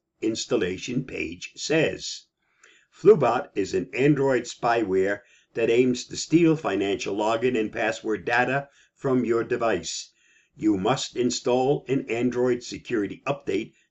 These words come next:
to remove Flubot. If you are seeing this page, it does not mean you are infected with Flubot. However, if you follow the false instructions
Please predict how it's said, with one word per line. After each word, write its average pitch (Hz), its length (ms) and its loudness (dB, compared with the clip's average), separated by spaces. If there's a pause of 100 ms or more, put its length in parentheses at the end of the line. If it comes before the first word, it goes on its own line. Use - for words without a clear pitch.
to 180 120 -2
remove 113 560 2 (120)
Flubot. 131 540 2 (1300)
If 185 240 6 (160)
you 120 320 -4
are 90 180 -2
seeing 110 560 2
this 151 220 0
page, 107 640 -4 (300)
it 147 220 0
does 92 360 -4
not 98 320 -4
mean 90 480 -8
you 113 280 -14
are - 320 -6
infected 95 680 -6 (260)
with 180 300 2
Flubot. 151 480 2 (600)
However, 151 680 0 (480)
if 123 220 0
you 104 100 -2
follow 143 640 2
the 101 120 -4
false 147 420 0
instructions 113 840 -4